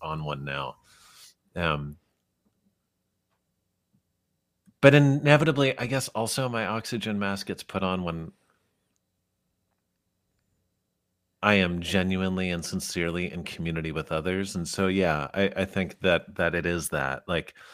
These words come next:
being able to slow down in life enough to be present with the people that I love.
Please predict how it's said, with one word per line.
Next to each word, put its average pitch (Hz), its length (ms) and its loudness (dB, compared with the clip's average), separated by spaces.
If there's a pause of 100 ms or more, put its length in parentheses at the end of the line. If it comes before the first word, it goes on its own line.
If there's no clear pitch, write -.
(280)
being 104 200 4
able 95 160 4
to 82 60 -2
slow 98 360 2
down 85 300 0
in 85 240 -8
life 80 300 -2
enough 80 260 -6
to - 80 -10
be 82 120 -2
present 85 400 -6
with 73 100 -10
the - 60 -12
people 82 320 -6
that 76 120 -4
I 78 60 0
love. 78 300 -2